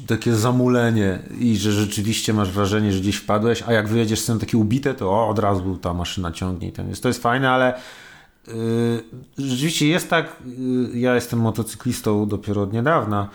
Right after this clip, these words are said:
yy, ale tak, tak co mówią inni gracze, którzy też grają w gry motocyklowe i jeżdżą na-, naprawdę na motocyklach, to o wiele trudniej jest oddać fizykę jazdy na motocyklu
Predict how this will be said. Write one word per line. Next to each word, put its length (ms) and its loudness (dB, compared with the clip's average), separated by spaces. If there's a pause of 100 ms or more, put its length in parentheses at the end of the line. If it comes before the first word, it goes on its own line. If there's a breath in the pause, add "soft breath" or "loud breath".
(320 loud breath)
yy, 240 0
ale 480 4
tak, 260 -2 (180)
tak 200 0
co 140 -2
mówią 260 2
inni 260 4
gracze, 380 0
którzy 220 -4
też 140 0
grają 320 4
w 60 -4
gry 160 2 (280)
motocyklowe 760 2
i 60 4
jeżdżą 280 2
na-, 140 0
naprawdę 360 0
na 60 2
motocyklach, 600 -2
to 300 2 (460 loud breath)
o 120 0
wiele 680 4 (140)
trudniej 400 4
jest 260 0
oddać 460 0
fizykę 500 0
jazdy 280 2
na 100 4
motocyklu 880 2